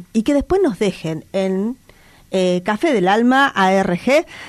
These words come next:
que nos dejen el comentario, que nos dejen esa impresión, cómo usaron estas herramientas y se conectaron con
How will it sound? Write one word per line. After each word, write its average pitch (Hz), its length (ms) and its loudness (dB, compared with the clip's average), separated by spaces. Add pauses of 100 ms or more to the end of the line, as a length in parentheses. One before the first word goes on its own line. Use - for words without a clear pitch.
(100)
que 220 160 2
nos 226 180 0
dejen 311 320 0
el 202 120 -2
comentario, 180 720 -2
que 196 120 -6
nos 214 140 -2
dejen 320 420 -2
esa 269 220 -2
impresión, 185 720 -2
cómo 269 280 -2
usaron 247 600 0
estas 185 340 -4
herramientas 240 840 -2 (300)
y 208 120 -2
se 202 180 -2
conectaron 220 720 -2
con 202 420 -6